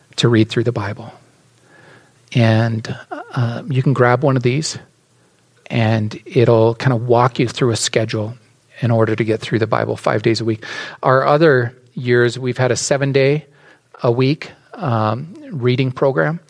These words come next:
We, we, we're doing the five-day one this year because that leaves two days to either catch up or maybe focus on some other parts of Scripture, focus on maybe prayer, some other things during the other two days. There's a reading companion out there for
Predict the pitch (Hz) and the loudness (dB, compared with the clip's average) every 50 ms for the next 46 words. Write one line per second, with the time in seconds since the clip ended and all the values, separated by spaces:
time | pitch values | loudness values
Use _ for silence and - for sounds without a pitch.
0 | - - - - - _ 135 131 127 123 135 - 139 139 127 120 123 143 - 180 | -20 -20 -20 -20 -10 _ 0 0 0 0 0 -4 -2 -2 -2 -2 -2 -4 -12 -14
1 | 135 139 - _ - 151 131 131 127 139 156 160 151 127 - _ - 143 127 131 | -16 -16 -16 _ -6 0 0 0 0 2 0 0 0 -2 -4 _ 0 0 2 2
2 | 147 151 135 131 139 127 123 117 117 117 113 110 110 123 123 - - - - 117 | 2 0 2 2 2 2 2 0 -2 -4 -4 -4 -4 -4 -4 -6 -6 -6 -6 -6
3 | 120 117 - - _ _ _ _ _ _ _ _ _ _ _ _ _ - 156 131 | -6 -6 -8 -12 _ _ _ _ _ _ _ _ _ _ _ _ _ -8 -4 -2
4 | 139 135 - 143 123 117 135 139 151 156 156 156 139 - - _ - - - 165 | -2 0 0 0 2 2 2 2 2 2 2 0 0 -2 -4 _ -8 -2 -2 0
5 | 147 147 131 127 123 - - 117 117 117 117 117 - - - 131 - - - 127 | 2 4 4 4 2 0 -2 0 0 0 0 -2 -4 -2 -4 -4 -4 -2 -2 0
6 | 120 147 - - - - _ _ _ _ _ _ _ _ _ _ _ - - 131 | 0 0 -2 -4 -12 -20 _ _ _ _ _ _ _ _ _ _ _ -8 -4 -2
7 | 120 127 127 131 139 131 - - 156 147 - - - - 139 120 - - 127 120 | 2 2 2 2 2 0 0 2 0 0 0 -2 -4 -4 -4 -4 -2 -2 0 2
8 | 120 123 113 - - 151 135 - - 117 - - - 131 120 - - 131 117 113 | 2 2 0 2 0 -2 0 0 -6 -8 -8 -2 -2 -2 -2 0 -2 0 2 2
9 | 113 117 127 120 - - 147 127 - 127 - 120 117 113 113 113 113 113 117 113 | 2 0 0 -2 -2 -2 -2 -2 -2 -4 -2 0 0 0 0 -2 -4 -4 -6 -8
10 | - - - 135 120 117 113 110 110 110 107 107 - - - - - _ - - | -8 -2 0 2 4 4 4 4 4 2 0 -2 -10 -18 -20 -20 -16 _ -4 -2
11 | 143 117 113 113 113 107 101 - 131 117 113 107 104 - 113 110 110 110 110 107 | 0 2 2 2 2 0 0 -2 -2 -2 -2 -6 -4 -2 -2 -2 0 -2 -2 -2
12 | 104 110 113 - - - 113 107 107 113 - - - - - - - 147 143 139 | -2 -2 -4 -6 -6 -4 -2 -2 -2 -2 -4 -8 -14 -14 -14 0 0 2 2 4
13 | 143 131 151 165 170 143 - 131 120 120 123 117 120 135 139 139 135 143 147 - | 4 4 4 2 2 0 0 -2 -2 -2 -2 0 0 0 2 2 2 0 2 2
14 | 151 147 156 156 - 131 110 104 110 123 | 2 2 2 2 0 0 0 2 -2 -4